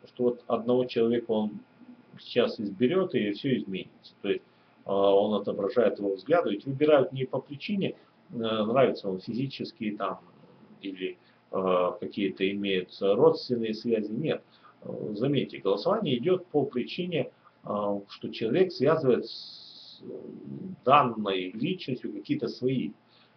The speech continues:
свои желания, свои стремления, свои, м, позиции. То есть, э, кому что хочется. Многие живут, э, в каких-то иллюзиях. Почему иллюзии? Я объясню.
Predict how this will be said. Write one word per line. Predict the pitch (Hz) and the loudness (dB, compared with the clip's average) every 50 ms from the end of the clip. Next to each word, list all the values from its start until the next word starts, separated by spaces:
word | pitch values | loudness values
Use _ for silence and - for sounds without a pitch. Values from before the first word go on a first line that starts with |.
| _ - | _ -20
свои | - - 110 107 127 139 131 117 104 98 - | -14 -6 0 2 2 4 4 4 2 2 0
желания, | - 98 113 127 127 120 110 | 0 0 2 2 2 2 -2
свои | 110 - - 117 | -6 -4 -4 -4
стремления, | 113 113 - - 101 101 104 123 143 143 127 110 101 95 | -4 -4 -8 -8 -6 -4 -2 0 0 0 -2 -2 -4 -6
свои, | - - 104 113 113 110 - - - _ _ _ _ _ - 90 | -6 -6 -6 -4 -4 -4 -6 -8 -12 _ _ _ _ _ -16 -12
м, | 95 98 98 - | -10 -8 -8 -6
позиции. | - 110 95 95 143 151 151 147 - - 117 107 - - _ _ _ _ _ - | -4 -4 0 2 4 4 4 2 0 -4 -4 -4 -4 -10 _ _ _ _ _ -2
То | 123 | -2
есть, | 120 - - - - _ _ _ - | -2 -2 -2 -8 -18 _ _ _ -6
э, | - 107 104 104 104 104 - | -4 -2 0 0 0 -2 0
кому | - 135 151 180 - | 0 0 0 0 0
что | - - - - | -2 0 0 0
хочется. | - - 131 - - - - - - - - - _ _ _ _ _ - | 0 0 -2 -2 -2 -4 -10 -16 -18 -18 -18 -18 _ _ _ _ _ -2
Многие | 147 208 214 170 147 120 | 0 2 2 4 2 2
живут, | 107 110 123 156 185 185 - 127 | 2 2 2 2 2 0 2 4
э, | |
в | 120 113 113 113 110 110 107 107 104 104 101 98 95 95 - | 4 6 6 6 6 4 4 4 4 2 2 2 0 -2 -6
каких-то | - - 101 - - - - - 113 | -8 -12 -10 -8 -8 -10 -4 -2 0
иллюзиях. | 104 98 92 95 101 98 92 87 92 - - _ _ _ _ _ _ _ _ _ _ _ _ - - - - | 0 0 0 -2 -2 -4 -6 -6 -10 -14 -14 _ _ _ _ _ _ _ _ _ _ _ _ -20 -18 -16 -10
Почему | - 147 - - 185 170 143 | -8 -8 -4 -2 -2 0 0
иллюзии? | 113 95 95 90 82 78 80 | 0 0 0 -4 -4 -4 -4
Я | 95 123 151 | 0 0 0
объясню. | 139 101 87 - - - 85 76 - | 0 0 -4 -12 -16 -14 -14 -14 -14